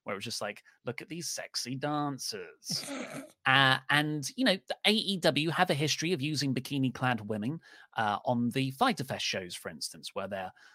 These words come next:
Speaker 1: they're sort of part of the set. Uh, it is, it is, um, sort of exploitative and objectification, for sure, but I, this sits far better with me than how W W E did it.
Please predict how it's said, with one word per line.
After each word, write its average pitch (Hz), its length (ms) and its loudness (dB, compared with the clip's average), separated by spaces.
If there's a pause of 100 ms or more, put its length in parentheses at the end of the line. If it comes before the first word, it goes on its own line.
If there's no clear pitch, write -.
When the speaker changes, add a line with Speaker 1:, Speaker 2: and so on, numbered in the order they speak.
Speaker 1:
they're - 80 -16
sort 95 240 -6
of 92 140 -14
part 180 240 8
of 147 140 2
the 131 100 -4
set. - 560 2 (460)
Uh, 131 240 4 (160)
it 254 180 8
is, 285 300 4
it 214 200 0
is, 196 600 4 (220)
um, 190 340 4
sort 226 220 4
of 214 180 2
exploitative 220 580 2
and 135 80 2
objectification, 190 960 0 (120)
for 165 80 -2
sure, 180 400 4
but 151 180 8 (840)
I, 254 120 4
this 269 200 2
sits - 300 4 (140)
far 262 200 8
better 190 260 6
with 139 200 2
me 120 480 0 (160)
than 127 220 2
how 123 240 2
W 120 260 0
W 107 380 -2
E 104 100 -4
did 90 180 -6
it. - 100 -10